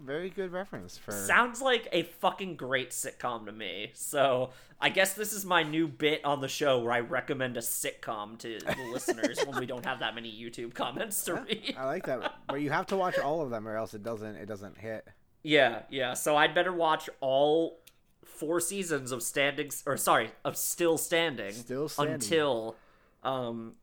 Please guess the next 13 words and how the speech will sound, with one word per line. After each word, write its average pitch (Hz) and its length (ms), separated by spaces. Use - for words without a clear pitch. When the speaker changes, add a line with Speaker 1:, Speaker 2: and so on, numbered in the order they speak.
Speaker 2:
before, 139 800
uh, 117 260
the 123 160
next 131 400
episode 127 480
that 117 100
has 117 320
very 120 320
few 117 240
YouTube 120 420
comments, 104 460
Speaker 1:
Yeah. 156 60
Speaker 2:
which - 260